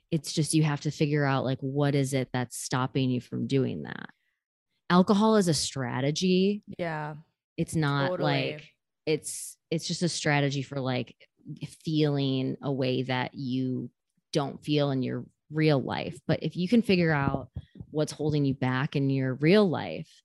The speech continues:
Speaker 1: you can be that way all the time. And then you can show up that way no matter what, whether it's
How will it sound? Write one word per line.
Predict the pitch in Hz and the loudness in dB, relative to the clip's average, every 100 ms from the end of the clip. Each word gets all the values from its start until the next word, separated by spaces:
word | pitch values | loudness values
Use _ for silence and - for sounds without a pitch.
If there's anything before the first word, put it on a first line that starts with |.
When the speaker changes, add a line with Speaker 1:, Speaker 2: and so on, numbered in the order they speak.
| - - - | -20 -16 0
Speaker 1:
you | 165 175 | 2 4
can | 185 156 147 _ - | 4 2 0 _ -2
be | 160 143 139 | 2 2 0
that | 143 135 131 | 0 0 0
way | 151 139 - | 0 0 -2
all | 143 139 139 | -4 -2 -4
the | 117 | -8
time. | - 160 165 - - - - - | -4 -2 -2 -6 -14 -18 -18 -4
And | 151 160 | 2 4
then | 220 226 | 6 6
you | 185 | 4
can | 170 | 2
show | 156 - 143 | 0 2 2
up | 139 - | 0 0
that | 139 - | -4 -2
way | 147 135 135 131 135 _ _ _ _ _ | -2 -2 -2 -4 -8 _ _ _ _ _
no | 156 | 2
matter | 156 147 127 | 4 2 0
what, | 135 180 220 151 135 131 - _ - _ _ _ _ _ _ _ _ _ _ _ | -2 0 2 0 -2 -6 -10 _ -20 _ _ _ _ _ _ _ _ _ _ _
whether | - 156 147 147 | -2 0 4 4
it's | 147 143 - - | 2 0 -4 -10